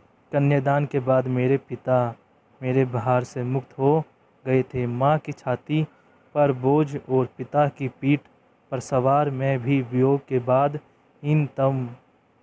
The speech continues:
तमगों से मुक्त हो गई थी। विजय के प्रतीक आवास पर भी मैं कोई दवा नहीं कर सकती थी, क्योंकि उसने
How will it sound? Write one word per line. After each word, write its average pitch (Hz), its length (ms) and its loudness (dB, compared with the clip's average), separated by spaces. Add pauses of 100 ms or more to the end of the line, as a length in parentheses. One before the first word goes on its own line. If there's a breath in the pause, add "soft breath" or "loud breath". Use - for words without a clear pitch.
तमगों 139 460 2
से 139 240 -4
मुक्त 143 340 -4
हो 127 80 -4
गई 120 300 -2
थी। - 680 -8
विजय 127 380 0
के 143 260 -2
प्रतीक 139 480 -2 (460)
आवास 139 320 2
पर 131 220 -2
भी 135 200 0
मैं 131 340 0
कोई 135 280 0
दवा 127 440 2 (460)
नहीं 135 240 0
कर 131 200 -4
सकती 139 420 -4
थी, 127 360 -8
क्योंकि 165 440 0
उसने 143 600 -4